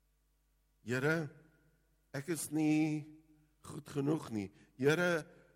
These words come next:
ek is onbekwaam en onbevoegd vir hierdie taak wat U aan my toevertrou het. Ek is nie goed genoeg nie. Ag Here, ek kan nie goed praat nie.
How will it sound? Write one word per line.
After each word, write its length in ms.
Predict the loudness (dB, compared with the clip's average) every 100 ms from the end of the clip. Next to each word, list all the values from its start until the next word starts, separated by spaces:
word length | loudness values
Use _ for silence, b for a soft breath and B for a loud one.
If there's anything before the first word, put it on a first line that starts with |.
| _
ek 200 | -8 -4
is 460 | -2 -2 -2 -10 -6
onbekwaam 760 | -2 0 2 0 2 4 4 4
en 80 |
onbevoegd 760 | 4 2 0 -2 -2 -4 -4 -14 -20 -20 _ _ _ _ _ _ _ _ _ _ _ _ -6
vir 100 | -2
hierdie 260 | -2 -4
taak 580 | -2 -2 -4 -10 _ -20 _ _ _ _ _ _ _ _
wat 240 | -4 -2
U 160 | 2 4
aan 160 | 4 4
my 540 | 2 2 0 -2 -6 -12 _ _ _ _ _ _ _
toevertrou 680 | -8 -6 -8 -8 -4 -4 -4
het. 140 | -10 _ _ _ _ _ _ _ _ _ _ -12
Ek 140 | -6
is 160 | -4 -2
nie 120 | -2
goed 240 | -2 -6
genoeg 420 | -4 -2 0 -2 -10
nie. 160 | -12 -14 _ _ _ _ _ _ _ _ _ _ _ _ -4
Ag 160 | -2 2
Here, 420 | 6 8 6 4 -4 B B
ek 140 | -6 0
kan 140 | 4
nie 80 | 4
goed 300 | 4 0 -2
praat 420 | 0 2 2 0 -2
nie. 180 | 0